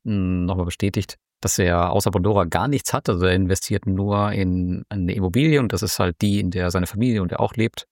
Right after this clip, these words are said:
Also nicht aus Investmentgründen. Also sein Geld steckt wirklich komplett in Go and Grow und, ja, den Eigenkapitalanteil an Bondora.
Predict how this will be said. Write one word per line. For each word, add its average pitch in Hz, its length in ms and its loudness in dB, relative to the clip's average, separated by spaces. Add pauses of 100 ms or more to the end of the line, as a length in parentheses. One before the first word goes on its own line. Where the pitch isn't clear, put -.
(140)
Also 95 160 -4
nicht 95 160 -2
aus 98 100 -2
Investmentgründen. 107 720 0
Also 90 120 2
sein 85 200 0
Geld 104 240 2
steckt - 260 -6
wirklich 123 540 0
komplett 107 540 -2
in 95 240 0
Go 90 140 0
and 87 100 -2
Grow 120 480 0
und, 127 460 -2 (260)
ja, 95 160 -4
den 85 340 -2
Eigenkapitalanteil 92 920 0 (340)
an 104 220 0
Bondora. 113 520 2